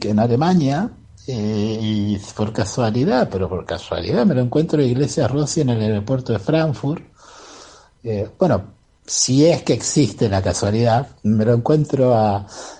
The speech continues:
Iglesias Rossi en el aeropuerto de Frankfurt, uno de los más grandes del mundo, y que volvíamos los dos en el mismo avión. Y en ese viaje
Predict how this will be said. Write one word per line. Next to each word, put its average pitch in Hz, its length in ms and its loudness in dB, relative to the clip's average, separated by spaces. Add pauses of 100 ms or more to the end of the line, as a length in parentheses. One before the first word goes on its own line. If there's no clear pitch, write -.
(160)
Iglesias 120 460 0
Rossi 147 260 0
en 139 60 0
el 127 80 2
aeropuerto 120 420 0
de 101 60 0
Frankfurt, 170 480 2
uno 113 140 2
de 110 60 2
los 104 80 4
más 104 140 2
grandes 135 300 2
del 127 80 0
mundo, 220 200 4
y - 40 2
que - 120 -2
volvíamos 143 460 4
los 123 140 4
dos 135 100 4
en 151 60 0
el 143 100 2
mismo 123 220 2
avión. 110 320 0 (400)
Y 160 80 4
en 208 80 8
ese 214 240 4
viaje 233 680 4